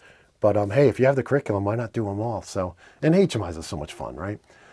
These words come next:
But in any case, that's our featured product of today over at the Automation School. That is the S seven P L C course covering the S seven twelve hundred and fifteen hundred.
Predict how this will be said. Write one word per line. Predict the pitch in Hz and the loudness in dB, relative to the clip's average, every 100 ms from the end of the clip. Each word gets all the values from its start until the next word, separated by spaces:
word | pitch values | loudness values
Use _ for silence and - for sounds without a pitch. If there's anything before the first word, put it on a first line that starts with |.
| - | 6
But | 175 | 8
in | 165 165 | 10 10
any | 160 | 6
case, | - 131 117 | 6 4 6
that's | 156 156 | 6 8
our | 151 | 6
featured | - 156 147 127 | 6 2 2 4
product | 135 131 127 | 6 6 4
of | 123 | -4
today | - 123 120 123 123 | 0 2 2 2 -2
over | 127 117 113 | -4 0 0
at | 110 | -2
the | 110 | -4
Automation | - 107 113 110 104 104 98 | -4 -4 -4 -6 -6 -10 -10
School. | - 127 139 151 151 _ _ _ | -6 -2 0 -2 -6 _ _ _
That | 107 | -4
is | 110 101 | -2 -4
the | 101 110 | -6 -6
S | 113 | -8
seven | - 113 117 | -4 -4 -4
P | - 117 | 0 -2
L | |
C | 113 117 | 0 -6
course | - 120 117 | -2 -2 -2
covering | - 117 113 107 | -2 -2 0 -2
the | 98 | -2
S | 101 | -2
seven | - 98 | -4 -4
twelve | 92 135 127 | 0 0 2
hundred | 135 | 0
and | 113 | -2
fifteen | - 104 95 | -8 -6 -6
hundred. | 73 69 | -6 -10